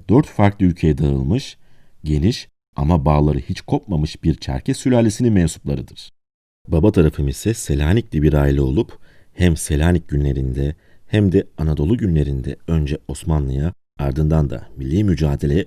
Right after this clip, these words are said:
önemli katkılar sağlamış, birinci ve ikinci meclise vekiller vermiş bir ailedir.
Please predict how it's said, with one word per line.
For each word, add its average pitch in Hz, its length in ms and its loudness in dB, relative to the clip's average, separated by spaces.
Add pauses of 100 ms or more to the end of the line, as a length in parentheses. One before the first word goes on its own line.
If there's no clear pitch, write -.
önemli 73 360 -4
katkılar 73 440 -4
sağlamış, 67 600 -8 (260)
birinci 78 360 2
ve 69 200 -2
ikinci 73 320 -4
meclise 71 520 -4 (140)
vekiller 82 440 2
vermiş 71 340 0
bir 73 60 -2
ailedir. 65 540 -8